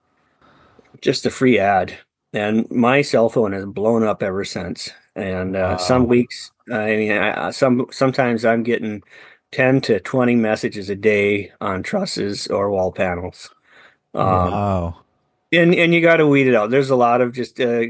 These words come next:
Speaker 1: tire kickers, you know, just pricing out a shed for myself someday kind of thing. And,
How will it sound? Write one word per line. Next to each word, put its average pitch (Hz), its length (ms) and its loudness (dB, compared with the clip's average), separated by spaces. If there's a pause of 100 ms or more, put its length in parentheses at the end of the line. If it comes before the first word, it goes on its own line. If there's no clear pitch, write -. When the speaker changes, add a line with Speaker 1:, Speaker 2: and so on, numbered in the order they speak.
(200)
Speaker 1:
tire 104 260 0
kickers, 104 580 -4
you 107 80 0
know, 98 160 -4
just 101 220 -8
pricing 101 400 0
out 101 180 0
a 98 40 -4
shed 98 420 -2
for 107 100 -4
myself 98 500 -2
someday 92 580 -2 (480)
kind 107 240 0
of 98 80 -2
thing. 95 360 -2
And, 95 460 -6